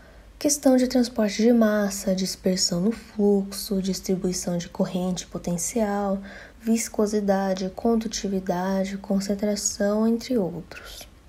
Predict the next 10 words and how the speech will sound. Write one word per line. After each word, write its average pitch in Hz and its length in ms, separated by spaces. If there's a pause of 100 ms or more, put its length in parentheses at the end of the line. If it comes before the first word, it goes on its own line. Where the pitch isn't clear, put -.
(560)
Eletrodos. 226 800 (160)
Tipo 302 360
de 285 120
material 208 560
para 175 220
o 180 40
eletrodo, 233 640 (1000)
por 208 140
eletrocatálise, 202 1200
revestimento, 196 1300